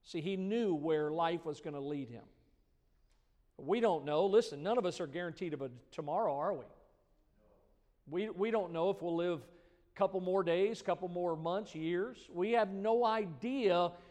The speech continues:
but Jesus knew everything.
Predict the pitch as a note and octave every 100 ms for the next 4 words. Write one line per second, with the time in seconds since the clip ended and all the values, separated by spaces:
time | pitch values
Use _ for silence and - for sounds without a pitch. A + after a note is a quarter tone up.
0 | - - D#3+ F#3+ C#3 - G3 C4 D4+ D4+
1 | - B3 - F#3+ G#3 A3 G#3+ G#3 - -
2 | G3+ G#3+ C#3+ E3+ D#3 A#2+ - C3+